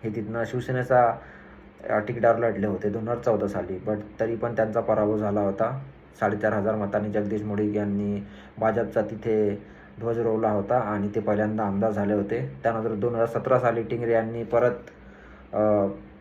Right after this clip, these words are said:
अ, ही राष्ट्रवादी जॉईन केली. दोन हजार सातमध्ये ते तिथनं पहिल्यांदा नगरसेवक झाले होते आणि त्यानंतर त्यांनी मधात सोडली होती. परत दोन हजार सतराला त्यांनी राष्ट्रवादी जॉईन केली आणि अजित पवार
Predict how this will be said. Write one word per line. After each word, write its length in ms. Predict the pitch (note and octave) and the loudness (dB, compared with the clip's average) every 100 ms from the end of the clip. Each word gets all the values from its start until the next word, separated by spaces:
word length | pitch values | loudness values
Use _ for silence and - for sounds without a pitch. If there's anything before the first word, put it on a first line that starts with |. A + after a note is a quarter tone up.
| - - - - | -20 -20 -14 -10
अ, 420 | - G#2+ G#2 G2+ G2+ | -6 -2 0 -2 -4
ही 480 | B2 A2+ G#2 - - - - | -4 -4 -4 -6 -14 -12 0
राष्ट्रवादी 400 | A2+ - A#2+ A#2+ | 0 2 0 2
जॉईन 260 | A#2 A#2 | 0 0
केली. 280 | A2 A2 B2+ - - - | -2 -2 -2 -6 -12 -6
दोन 160 | B2 | 0
हजार 120 | B2 | 2
सातमध्ये 460 | B2 B2 B2 C3 B2 | 6 6 6 2 2
ते 160 | - B2+ | 2 0
तिथनं 400 | A#2 A#2 A#2+ A#2+ G#2+ - - - - - | -2 -4 -2 -2 -4 -10 -20 -20 -8 0
पहिल्यांदा 440 | A2 A#2 A#2+ A#2 | 2 2 2 2
नगरसेवक 580 | A2+ A2+ A2+ A2+ A2+ A2+ | 2 0 0 2 0 0
झाले 260 | A2 G#2+ | -2 0
होते 380 | A2 G#2 A2+ C3+ - - | 0 0 -2 -4 -8 -12
आणि 180 | - G2+ | -6 -2
त्यानंतर 340 | G#2+ G#2+ G#2 G#2+ | 0 0 0 0
त्यांनी 200 | G#2+ A2 | 0 -2
मधात 280 | G#2 A2+ | 0 0
सोडली 360 | G#2+ - A2 A2+ | 0 -2 -2 0
होती. 220 | G#2 G2+ | 0 -2
परत 320 | A2+ - A#2 | -4 2 4
दोन 160 | A2 A#2 | 4 2
हजार 120 | A2+ | -2
सतराला 380 | A2+ A2 A2 A2+ | -2 -2 2 2
त्यांनी 480 | G#2+ G#2+ A2+ A#2 A#2+ - - - - A2 | 2 -2 -2 -6 -10 -16 -20 -20 -4 2
राष्ट्रवादी 360 | G#2+ A#2 G#2+ | 2 2 0
जॉईन 280 | A2+ A2+ A#2 | 2 0 0
केली 200 | A2 G#2+ | 0 0
आणि 260 | G#2 G#2 G#2+ | 0 0 0
अजित 180 | G#2 A2 | -2 0
पवार 360 | A#2 A2 A2 A2 | 4 6 6 4